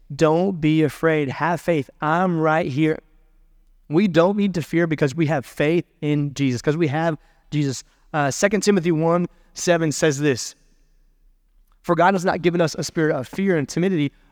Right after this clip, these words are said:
but of power, love, and self-discipline." When we have Jesus, we have no reason to fear because our God is way bigger than any challenge we face. He has given us a spirit of love,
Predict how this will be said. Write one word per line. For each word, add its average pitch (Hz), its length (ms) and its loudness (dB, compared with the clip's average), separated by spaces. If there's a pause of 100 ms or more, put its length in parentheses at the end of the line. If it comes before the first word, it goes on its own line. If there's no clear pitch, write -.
(100)
but 165 120 2
of 131 220 -2
power, 165 540 2
love, 147 680 2
and 147 160 -4
self-discipline." 156 840 -2 (380)
When 156 180 0
we 208 160 2
have 220 220 0
Jesus, 160 380 -2
we 180 100 -2
have 151 240 0
no 170 400 2
reason 165 480 0
to 143 100 -4
fear 147 300 -2
because 143 300 0
our 180 200 2
God 175 360 0
is 143 180 -4
way 170 380 2
bigger 180 420 2
than 151 160 -2
any 190 240 -2
challenge 165 440 -2
we 143 120 -2
face. - 480 -8 (720)
He 185 140 0
has 170 180 4
given 175 220 2
us 156 120 0
a 160 60 -4
spirit 151 320 0
of 117 160 -4
love, 175 640 0